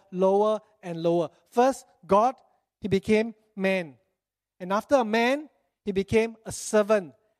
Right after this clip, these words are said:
And he go lower, not just any a servant, he became, he become death, die on, for us. And didn't just die,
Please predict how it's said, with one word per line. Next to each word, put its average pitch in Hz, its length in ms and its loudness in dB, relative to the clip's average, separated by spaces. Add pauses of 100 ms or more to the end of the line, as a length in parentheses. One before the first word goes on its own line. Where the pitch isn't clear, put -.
And 190 140 -10
he 190 80 -2
go 214 200 6
lower, 240 520 2 (160)
not 254 160 -4
just 254 260 -4
any 233 240 -2
a 220 380 -8
servant, 220 460 0 (240)
he 208 120 -8
became, 208 400 -4 (220)
he 180 60 -16
become 190 400 -6 (200)
death, 202 320 2 (140)
die 185 240 -2
on, 185 220 -12
for 175 180 -4
us. - 300 -2 (280)
And 190 140 -4
didn't 269 240 0
just 247 260 0
die, 214 300 2